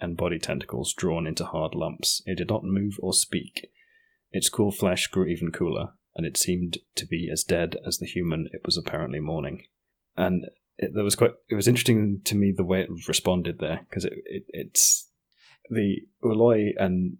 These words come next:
the Oankali in general have this strange relationship with the humans, 'cause they, they seem, like, perfectly willing to kind of, you know, hurt them and so on.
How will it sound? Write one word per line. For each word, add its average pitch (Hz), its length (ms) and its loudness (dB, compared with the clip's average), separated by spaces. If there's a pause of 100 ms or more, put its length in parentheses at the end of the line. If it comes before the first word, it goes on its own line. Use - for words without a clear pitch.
the 90 440 -2 (520)
Oankali 92 440 2
in 85 80 2
general 87 320 0
have 87 120 -4
this - 380 -2 (240)
strange 92 540 2
relationship 90 680 0 (160)
with 90 280 -4
the 87 120 -2
humans, 85 500 -2
'cause - 160 -6
they, 82 180 0
they 95 120 2
seem, 95 500 -2 (400)
like, - 340 -8 (280)
perfectly 117 380 8
willing 101 320 6
to 90 240 4
kind 90 220 0
of, 87 120 -8 (240)
you 95 60 -4
know, 82 120 0
hurt - 280 -2
them 80 160 0
and 71 100 -2
so - 180 2
on. - 240 -4